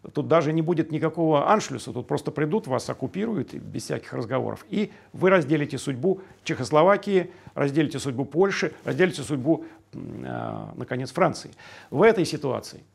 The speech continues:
абсолютно была другая общественно-политическая ситуация в этих трёх прибалтийских республиках. Вот это наши оппоненты начисто не хотят принимать, заявляя о том, что это была грубая аннексия Советского Союза,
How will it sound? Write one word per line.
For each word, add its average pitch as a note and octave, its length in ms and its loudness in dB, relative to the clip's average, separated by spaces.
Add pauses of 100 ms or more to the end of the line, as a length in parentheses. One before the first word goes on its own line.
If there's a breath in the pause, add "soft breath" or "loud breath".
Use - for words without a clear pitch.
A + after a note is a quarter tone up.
(340)
абсолютно F#3+ 580 4
была D#3 480 6
другая D3+ 680 4 (260)
общественно-политическая B2+ 1080 -6
ситуация D3+ 480 -2
в C3 60 -2
этих - 200 -4
трёх C#3+ 200 -8
прибалтийских B2 580 -8
республиках. - 580 -12
Вот C3+ 140 -4
это F#3+ 220 2
наши C3 260 -2
оппоненты D3+ 640 -2
начисто C3+ 560 0
не A#2 80 -10
хотят A#2 260 -10
принимать, C#3 420 -6
заявляя B2+ 360 0
о A#2+ 40 0
том, F3 160 -4
что D#3 160 -8
это C#3 160 -6
была A#2 200 -4 (240 loud breath)
грубая D#3 420 4
аннексия B2+ 380 -4
Советского A#2+ 420 -8
Союза, F3 380 -4